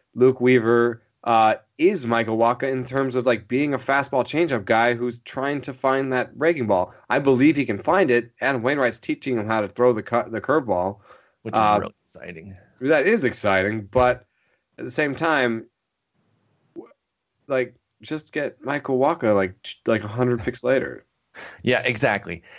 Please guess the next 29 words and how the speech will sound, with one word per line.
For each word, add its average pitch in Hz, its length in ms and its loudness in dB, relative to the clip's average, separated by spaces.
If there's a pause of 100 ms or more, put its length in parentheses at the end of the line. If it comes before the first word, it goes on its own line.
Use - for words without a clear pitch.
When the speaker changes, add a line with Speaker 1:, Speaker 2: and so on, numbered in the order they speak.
(140)
Speaker 2:
And, 120 180 0
and 123 200 0
that, 127 200 0
that's 131 240 0
where 127 120 0
it 110 60 -2
is 107 140 -2
for 95 160 -12
me 98 160 -2
ri-, 90 180 -2
right 95 200 -2
now. 92 180 0
The, 82 140 -6
the 95 180 -2
helium 98 520 2
is, 90 180 -8
is 92 180 -6
just - 380 -4
too 113 240 -2
high 85 540 -2 (440)
on 104 300 2
Luke 98 220 -2
Weaver. 101 280 2
So 92 240 0
Speaker 1:
But 95 80 4
give - 100 2
me 107 60 -2
the 104 80 2
Speaker 2:
outside 107 220 2